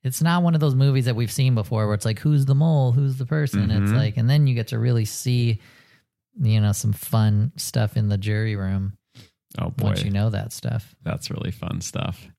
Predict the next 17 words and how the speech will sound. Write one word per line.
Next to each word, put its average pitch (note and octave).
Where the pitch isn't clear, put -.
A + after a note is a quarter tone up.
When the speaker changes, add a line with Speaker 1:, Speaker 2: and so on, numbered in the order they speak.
Speaker 1:
I G#2
love G2
when G2
he F#2+
gets F#2
the G2
alcoholic A#2
off A#2
the B2
jury. A#2
Speaker 2:
Yeah, E2+
and G2+
that B2
was A2+
something F#2+
we F2
lost. E2